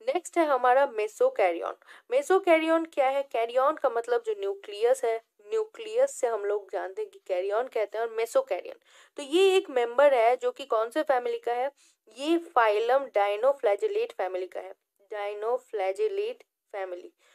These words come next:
और इसमें क्या होता है कि इसके जो न्यूक्लियस होते हैं ये बड़े ही कंडेंस्ड फॉर्म में रहते हैं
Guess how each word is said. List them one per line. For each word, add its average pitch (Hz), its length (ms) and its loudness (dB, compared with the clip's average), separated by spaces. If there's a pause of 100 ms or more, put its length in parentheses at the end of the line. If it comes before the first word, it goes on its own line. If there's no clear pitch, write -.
(180)
और - 120 -2
इसमें 330 360 -2
क्या 359 160 8
होता 233 260 6
है 233 100 2
कि 330 220 -4 (260)
इसके 339 360 -4
जो 311 100 -2
न्यूक्लियस 247 580 -2
होते 240 200 2
हैं 254 80 4
ये 233 220 -2
बड़े 233 280 6
ही 262 60 -4
कंडेंस्ड 226 800 0 (100)
फॉर्म 202 220 -2
में 226 220 0
रहते 202 340 0
हैं 214 200 -4